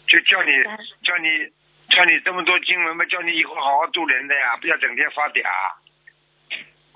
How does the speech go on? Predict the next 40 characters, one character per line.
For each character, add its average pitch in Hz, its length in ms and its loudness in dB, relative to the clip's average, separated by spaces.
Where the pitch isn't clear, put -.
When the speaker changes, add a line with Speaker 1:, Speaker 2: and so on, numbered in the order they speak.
Speaker 2:
好 208 140 0
的， 202 140 -2
师 202 180 -4
父。 202 220 -12
对， 226 180 4
师 208 60 4
父， 214 180 4
Speaker 1:
嗯。 208 40 2
Speaker 2:
我 208 40 0
在 247 160 4
改， 196 260 -8
还 - 180 -14
在 233 200 0
改。 - 160 -4
嗯， 233 300 4
Speaker 1:
嗯。 233 100 2
Speaker 2:
师 220 100 2
父， 269 180 2
有 240 160 2
个 277 100 4
同 240 300 -6
修 294 180 2
他 294 220 0
寄 - 160 -18
快 277 320 -2
递， 262 180 -8
里 208 140 -10
面 233 100 -6
有 233 160 -2
佛 196 260 -10
书， 269 360 -6
佛 240 160 6
书 330 180 2
里 240 220 0
夹 220 240 2
着 277 120 4
两 233 200 2
本 226 220 -4
经 254 300 -6
文， 202 280 -6